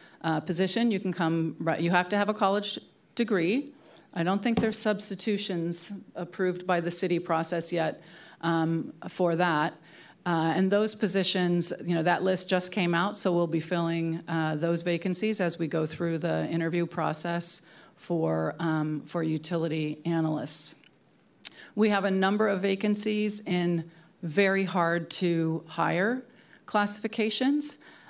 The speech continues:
Um, the general manager at the opening in the, in item three in answering questions mentioned that we have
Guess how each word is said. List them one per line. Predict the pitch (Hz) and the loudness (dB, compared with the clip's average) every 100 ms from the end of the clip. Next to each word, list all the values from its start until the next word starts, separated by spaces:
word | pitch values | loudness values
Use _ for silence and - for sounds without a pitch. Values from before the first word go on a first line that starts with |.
| - | -4
Um, | 175 170 160 160 | 0 2 2 0
the | 185 | 2
general | 185 180 175 | 2 2 2
manager | 165 165 165 175 | 2 2 2 2
at | 165 | 2
the | 170 | -2
opening | 165 170 180 175 175 175 | -2 -2 0 2 2 2
in | 160 | 2
the, | 165 151 151 - | 2 0 -2 -4
in | 160 156 | -4 -4
item | - 165 156 151 | -2 -2 0 -2
three | - 190 196 | -2 0 2
in | 165 | 2
answering | 160 151 170 160 | 2 0 0 0
questions | 170 165 - 170 165 | 0 0 0 0 0
mentioned | 170 165 165 175 165 | -2 0 0 0 0
that | 160 160 139 | 0 0 0
we | 160 | -2
have | 147 165 151 147 | 0 2 2 0